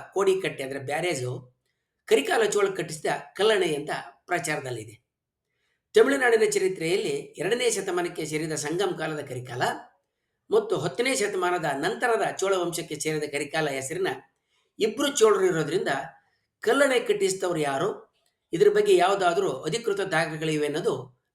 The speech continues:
ನಮ್ಮ ಮುಂದೆ ನಿಲ್ಲುತ್ತೆ. ಇದಲ್ಲದೆ ಇಬ್ರು ಕರಿಕಾಲರ ನಡುವೆ ಸಾಕಷ್ಟು ಗೊಂದಲಗಳು ಕೂಡ ಇರೋದನ್ನ ನಾವು ಕಾಣಬಹುದು.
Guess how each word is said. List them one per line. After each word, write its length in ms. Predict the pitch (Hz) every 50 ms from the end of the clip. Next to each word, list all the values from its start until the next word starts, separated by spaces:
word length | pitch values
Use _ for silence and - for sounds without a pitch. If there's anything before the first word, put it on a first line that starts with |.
| -
ನಮ್ಮ 200 | 165 170 175 156
ಮುಂದೆ 440 | 151 156 196 202 175 131 127 - -
ನಿಲ್ಲುತ್ತೆ. 680 | - 160 147 135 127 127 - 196 214 208 - _ _ _ _ _ _ _ _ -
ಇದಲ್ಲದೆ 720 | 151 156 165 160 202 240 233 180 135 - - - _ _ _ _ _ -
ಇಬ್ರು 340 | 170 220 208 262 277 262
ಕರಿಕಾಲರ 460 | - 202 196 202 208 - 190 185 175 165
ನಡುವೆ 400 | 160 160 185 196 165 131 139 -
ಸಾಕಷ್ಟು 460 | - 160 165 165 - 165 160 - 151
ಗೊಂದಲಗಳು 440 | 135 143 151 160 160 165 156 135 139
ಕೂಡ 160 | - 214 - 185 - - - - _ _ _ _ -
ಇರೋದನ್ನ 320 | - 160 170 151 151 175 214 175 127 123 -
ನಾವು 200 | - 127 127 127
ಕಾಣಬಹುದು. 600 | - 180 180 156 139 131 127 - - - - _